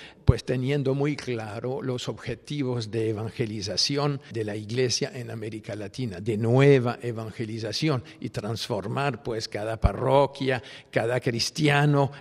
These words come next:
en un discípulo, pues, más fervoroso y más misionero. Fundamentalmente,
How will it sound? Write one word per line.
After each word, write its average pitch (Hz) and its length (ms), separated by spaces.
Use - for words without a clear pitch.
en 127 220
un 127 220
discípulo, 135 840
pues, 110 360
más 113 280
fervoroso 120 840
y 123 120
más 120 340
misionero. 120 880
Fundamentalmente, 127 1400